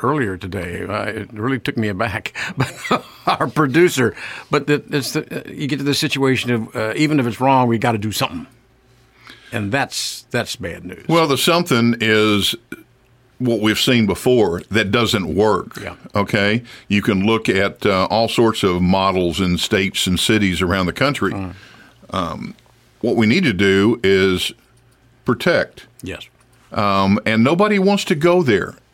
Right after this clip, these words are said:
Speaker 2: Um, why that is not just a very logical, let's protect, have procedures,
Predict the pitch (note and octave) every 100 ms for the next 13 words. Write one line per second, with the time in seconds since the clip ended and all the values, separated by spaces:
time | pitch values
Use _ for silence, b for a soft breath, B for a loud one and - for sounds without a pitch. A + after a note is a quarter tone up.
0 | _ A2 G#2+ G#2 G2+ G#2 - G2+ A#2 E3
1 | D#3+ D3+ D#3 A#2 G#2 A#2 A#2+ G#2+ G#2+ A2+
2 | - F2+ G2+ G2 D#2+ F2 F#2 G#2+ A#2 A#2
3 | B2 C3 B B B G2 F#2 - F2+ -
4 | A2 B2 C#3+ - B B B F#2 - D#2+
5 | - A2+ A2+ C#3 C3+ -